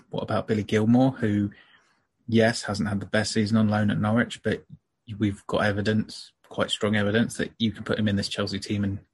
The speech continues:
and he can perform. Um, then you've got other questions further forward about, about three or four attackers. And I mean, you just look at this squad and you think, yeah, there's a,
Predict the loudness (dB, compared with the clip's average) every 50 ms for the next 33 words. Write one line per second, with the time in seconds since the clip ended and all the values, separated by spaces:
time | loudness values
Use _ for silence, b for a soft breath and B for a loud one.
0 | _ -6 -4 -4 -4 -4 -2 -2 -2 -2 -2 -4 -6 -8 -4 -2 -2 0 -2 -2
1 | -4 -10 b b b b b b b b b b _ _ -6 -4 -2 0 0 0
2 | 0 0 0 0 0 0 -2 -4 -10 -18 _ _ _ _ _ _ _ _ _ _
3 | -8 -4 -2 0 2 2 2 2 0 0 -2 -2 -2 -2 -2 -2 -2 -4 -4 -6
4 | -4 -4 -6 -4 -4 -4 -4 -4 -4 -2 0 2 2 2 2 2 0 -2 -2 -2
5 | -6 _ _ _ _ -8 -6 -6 -4 -6 -6 -8 -8 -4 -2 -2 -2 0 0 2
6 | 2 2 2 0 -4 -10 -8 -6 -6 -4 -2 0 0 0 0 0 -2 -2 b b
7 | b b b b b b b b b b _ -12 -6 -2 0 0 0 0 -2 -2
8 | 0 0 0 0 0 -2 -4 -4 -6 -4 0 0 2 2 4 4 4 2 2 0
9 | -2 -2 -2 0 2 2 4 4 2 2 0 -2 -2 -2 -2 -2 -4